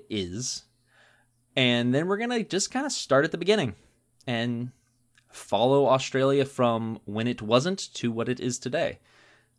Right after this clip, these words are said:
But first, let's get to know what Australia is now and, and how we know it as,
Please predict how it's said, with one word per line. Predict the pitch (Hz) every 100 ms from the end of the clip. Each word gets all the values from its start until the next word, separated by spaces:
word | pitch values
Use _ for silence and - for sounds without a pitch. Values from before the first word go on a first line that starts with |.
| _
But | - 156
first, | 226 233 -
let's | 147 165 -
get | 165
to | 165
know | 147 139 135 131
what | 120 135
Australia | 117 123 - 120 113 107 -
is | 113 107
now | 101 95 - - _ -
and, | 110 98 95
and | 104 98 95 _ _ _ - 104 -
how | - 139 131
we | 117 131 123
know | 104 95
it | 98
as, | 98 92 - -